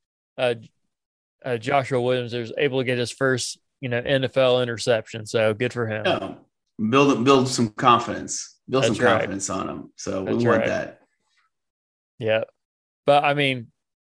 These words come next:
Speaker 1: is Dave Toub the best special teams coach in the N F L?
Speaker 2: Oh, yeah, yeah. Yeah, hands down.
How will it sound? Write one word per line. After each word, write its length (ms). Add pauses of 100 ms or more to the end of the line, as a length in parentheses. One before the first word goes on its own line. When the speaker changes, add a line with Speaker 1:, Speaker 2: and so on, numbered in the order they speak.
(300)
Speaker 1:
is 220
Dave 380
Toub 320
the 100
best 340
special 360
teams 280
coach 280
in 100
the 140
N 100
F 140
L? 220
Speaker 2:
Oh, 240
yeah, 160
yeah. 340 (200)
Yeah, 200
hands 280
down. 460